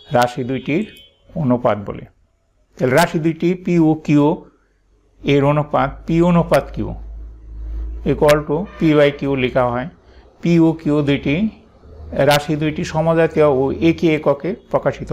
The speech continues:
হতে হবে। অনুপাতকে, অনুপাতে পি কে পূর্ব রাশি এবং কিউ কে উত্তর রাশি বলা হয়। এ ও বি, বি is not equal to zero, বাস্তব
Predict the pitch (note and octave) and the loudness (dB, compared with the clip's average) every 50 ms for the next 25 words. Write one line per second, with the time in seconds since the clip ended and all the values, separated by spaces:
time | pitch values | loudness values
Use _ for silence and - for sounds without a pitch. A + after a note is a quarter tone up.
0 | A#2+ A#2 A2+ - - G#2 G2+ G2 - - _ _ - _ - - - _ - - | -2 -2 0 0 0 0 0 -2 -6 -12 _ _ -20 _ -20 -20 -20 _ -20 -20
1 | - - - _ _ _ _ - - _ _ _ - F4 - F3+ F#3+ G3 F#3 G3 | -20 -20 -20 _ _ _ _ -20 -20 _ _ _ -2 0 2 2 2 2 2 2
2 | F#3+ E3+ - - - C#3+ D3 C#3+ - - - - - - - - G#3 F#3 F#3+ F#3 | 0 0 0 -4 -4 -4 -2 -2 -4 -6 -12 -20 -20 -16 -4 0 2 2 2 4
3 | G3 F#3 F#3 - F3 E3 E3+ - F#3 F3+ F3 F3+ D#3+ D3+ D3+ D3+ E3 F3 E3+ E3+ | 4 2 2 2 0 -2 -2 -2 -4 -4 -2 0 -2 -2 -2 0 0 0 2 2
4 | F3 E3+ E3+ D#3+ - - D#3 C#3+ B2+ C3 C3 B2 - C#3 C#3 C#3 C#3 - - F3 | 2 2 2 0 0 -2 -2 -2 0 -2 -2 -4 -4 -4 -4 -4 -4 -4 -4 -4
5 | A#3 A#3+ - - A3+ E3 - - - A#2 G#2+ G2+ - - - - - - - - | -4 -4 -6 -6 -6 -6 -6 -2 -2 0 0 0 -4 -6 -12 -10 -10 -10 -10 -10
6 | - - - - - - - - - - - - - - - - - - - - | -12 -10 -10 -10 -10 -10 -10 -8 -8 -6 -6 -6 -4 -4 -2 -2 -2 -2 -2 -2
7 | - - - - - - - - - - - - - - - - - - F4+ C4 | -2 -2 -2 -2 -2 -2 -4 -4 -4 -4 -6 -6 -6 -6 -6 -6 -4 -2 2 4
8 | E3 F#3 F#3 F3+ F3 E3+ F3 E3+ C#3+ B2+ D#3 D3+ C#3+ C#3+ E3 A3 A#3 - - - | 4 6 6 6 6 4 4 2 2 0 0 2 2 2 2 0 -4 -4 -10 -20
9 | - _ - _ _ _ _ _ _ _ _ _ _ _ _ - D#3+ A#2+ D3+ E3+ | -20 _ -20 _ _ _ _ _ _ _ _ _ _ _ _ -8 -2 2 4 4
10 | E3+ E3+ D#3 C#3+ D3 D3 D3 D3+ C#3+ - D3+ C#3+ C3+ D3 C#3 A#2 B2+ B2 A#2 B2+ | 4 4 2 2 2 2 2 0 0 0 0 0 0 0 -2 0 0 0 0 0
11 | D#3+ - - - _ _ - - A2+ A#2 C3 C3+ - - - | -2 -4 -10 -14 _ _ -10 -6 0 2 2 2 0 -2 -4